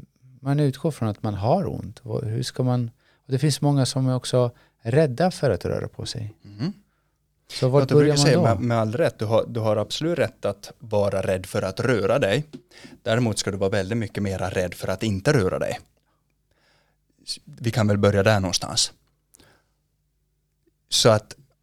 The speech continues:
Speaker 2: smärta behöver ju inte vara farligt i sig. Det beror på vad, vad, vad betyder smärta någonstans. Okej, är det som knivhugg och kroppen släcker av?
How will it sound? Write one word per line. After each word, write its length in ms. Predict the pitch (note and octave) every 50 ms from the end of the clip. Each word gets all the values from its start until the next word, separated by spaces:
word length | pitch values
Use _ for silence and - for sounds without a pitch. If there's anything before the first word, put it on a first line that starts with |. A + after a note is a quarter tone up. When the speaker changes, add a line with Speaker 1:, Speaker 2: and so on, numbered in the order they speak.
| _ _ _ _ _ -
Speaker 2:
smärta 460 | - - - A#2 G#2 - - - A2
behöver 300 | B2 D3+ F3 F3 C3+ A#2+
ju 60 | G#2
inte 200 | G2+ F#2+ - A2+
vara 420 | F#2+ G2+ G2 F#2+ F#2+ F#2+ F#2+ F#2+ - - _ _ _ _ _ _ _ _ _ -
farligt 640 | - G#2 G2 G2+ G2 F#2 F#2 F#2+ F#2+ - - - - _ _ _ _ _
i 100 | B2 G#2
sig. 520 | - - - E3+ A#2+ G2 G#2 B2 C3 - - _ _
Det 60 | -
beror 160 | A2+ A2+ A2+ F#2+
på 180 | - G#2+ G2
vad, 160 | F#2+ - - -
vad, 260 | C#3+ B2+ A2 G#2 G#2 - _
vad 160 | - A#2 G#2+
betyder 240 | G2+ - A2+ G2+ G#2+
smärta 360 | - - A#2 F#2+ - - B2
någonstans. 540 | A2+ G#2 F#2 - - - - - - - - - _ _ _ _ - - - - - - _ _ _ -
Okej, 360 | - A#2 - A2+ F#2 E2+ -
är 80 | - A2+
det 100 | G#2+ G2+
som 140 | - G2+ G2
knivhugg 800 | - - - - C#3 A#2+ G#2 G#2+ G2 - - D#3 G#2+ G2 G2 - - _ _ _ _ _
och 240 | - A2 G2+ G2 -
kroppen 460 | - A2+ G2 - - G#2 F#2+ F#2 - - _ _ - - - - _ _ _ _ _ _ _
släcker 440 | - - - A2+ G#2 - - G#2 B2+
av? 240 | D3+ - - F3